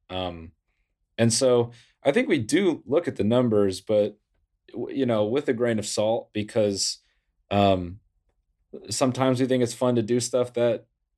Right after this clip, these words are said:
maybe the audience doesn't favor, but it is, o-, overall, it is funny. And it's something that they can come to appreciate <laughs> later. Like, you know, uh, <laughs> like yesterday we started our podcast and I thought it'd be funny if we just started, like, screaming, like, loud, because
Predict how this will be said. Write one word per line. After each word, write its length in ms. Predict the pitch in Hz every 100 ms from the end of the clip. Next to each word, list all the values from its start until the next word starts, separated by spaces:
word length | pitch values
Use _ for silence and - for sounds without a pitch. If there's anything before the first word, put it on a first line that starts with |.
| -
maybe 200 | 120 117
the 100 | 113
audience 480 | 113 117 117 110 -
doesn't 360 | 104 135 131
favor, 440 | - 107 104 113 110
but 220 | 107 107
it 160 | 110
is, 180 | 113 101
o-, 200 | 101 - -
overall, 540 | 120 110 104 117 120 107
it 60 |
is 180 | 101 -
funny. 480 | - 117 98 92 - _ _ _ _ -
And 120 | 107
it's 80 | 101
something 260 | 113 104 104
that 140 | 101
they 100 | 101
can 160 | - 92
come 220 | 113 110
to 80 | 101
appreciate 500 | - 95 - 95 90
<laughs> 120 | 101
later. 240 | 120 98
Like, 340 | 95 95 92 - _ _ _ _ _ _ -
you 120 | 110
know, 260 | 101 92 - _ _ 82
uh, 380 | 95 95 95 113 - - -
<laughs> 340 | - - -
like 100 | 110
yesterday 340 | 113 117 120 117
we 60 |
started 280 | 110 120 110
our 80 | 101
podcast 580 | 107 110 104 104 98 -
and 80 | 95
I 20 |
thought 120 | 104
it'd 100 | 101
be 100 | 95
funny 280 | 85 104 98
if 120 | 92
we 60 | 92
just 160 | 95
started, 320 | - 104 98 80
like, 160 | 92
screaming, 580 | - - 101 98 87 80
like, 220 | 92 -
loud, 380 | 95 92 87 76
because 420 | 90 98 87 -